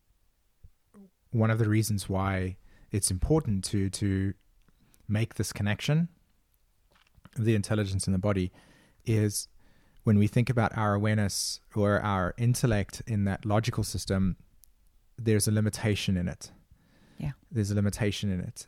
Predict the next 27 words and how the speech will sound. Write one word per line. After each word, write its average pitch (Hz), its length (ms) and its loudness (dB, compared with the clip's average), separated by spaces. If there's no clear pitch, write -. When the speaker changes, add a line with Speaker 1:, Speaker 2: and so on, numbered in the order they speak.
Speaker 1:
Um, 98 380 -2
and 104 140 0
it 98 100 -2
also 104 640 2
makes 104 340 -2
a 110 40 -2
very, 104 500 0
uh, 104 120 -2
I'm 110 120 0
making 98 260 0
a 90 40 0
very 95 160 0
bold 90 200 -2
statement 92 400 -4
over 90 120 -4
here, 95 240 -4
but 95 100 -4
I'm 98 120 0
sure 98 360 0
that, - 420 -8
uh, 95 260 -8
for - 280 -14
most 98 260 0
of 92 80 -4
us, 90 180 -4
we 90 120 -2
can 92 360 -2